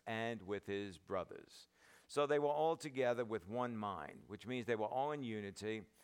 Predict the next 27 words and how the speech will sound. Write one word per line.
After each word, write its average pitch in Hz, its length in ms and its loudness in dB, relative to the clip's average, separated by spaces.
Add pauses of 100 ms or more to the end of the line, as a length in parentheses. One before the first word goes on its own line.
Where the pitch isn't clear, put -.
(180)
They 107 120 2
were 113 100 4
all 131 300 2
standing 131 540 0
and 110 140 -4
believing 117 380 0
for 107 140 -6
the 101 80 -4
same 123 320 0
thing. 110 360 0
They 110 80 0
were 107 120 0
all 127 180 4
waiting 127 400 2
of 113 100 -4
the 101 80 -10
same 120 320 -2
thing. 113 360 0 (320)
They 107 160 2
all 120 280 6
had 127 280 2
the 110 60 -8
same 123 400 -2
goal, 123 640 2
the - 80 -12
same 123 320 0
idea, 113 640 0